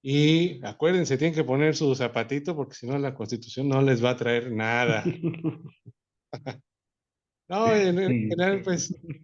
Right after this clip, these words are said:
Speaker 1: gracias, Carlitos. Siempre, este, no sé, o sea, siempre que ha-, hablamos de historia, como que nos transformamos y nos salen datos y empiezan a caernos así, pam, pam, pam, pam, pam.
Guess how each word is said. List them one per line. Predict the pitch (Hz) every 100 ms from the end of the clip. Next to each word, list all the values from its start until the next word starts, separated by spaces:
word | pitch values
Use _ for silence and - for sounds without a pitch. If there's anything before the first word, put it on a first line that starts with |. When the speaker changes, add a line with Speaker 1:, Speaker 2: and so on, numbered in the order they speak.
| _
Speaker 1:
gracias, | 180 175 165
Carlitos. | 160 165 160 151
Siempre, | 156 151 156 151 131
este, | 107 - 120 120 113 104 107 110 110 117 _ _ _ _ _ _ _ -
no | 147
sé, | 147 160
o | 135
sea, | 127
siempre | 131 160 165
que | 156
ha-, | 127 135 - 151
hablamos | 123 147 160 151
de | 127
historia, | - 139 147 139 131
como | 127 120
que | 117
nos | 120 117
transformamos | 120 113 123 131 156 160 156 147 135
y | 123
nos | 123 120
salen | 139 143 139 131
datos | 147 151 - 151 143 123
y | 127 127 127 123 123
empiezan | 127 123 143 151 147
a | 123 120
caernos | - 127 147 143 135
así, | 120 131
pam, | - 147
pam, | 147
pam, | 147
pam, | 143 143
pam. | 156 151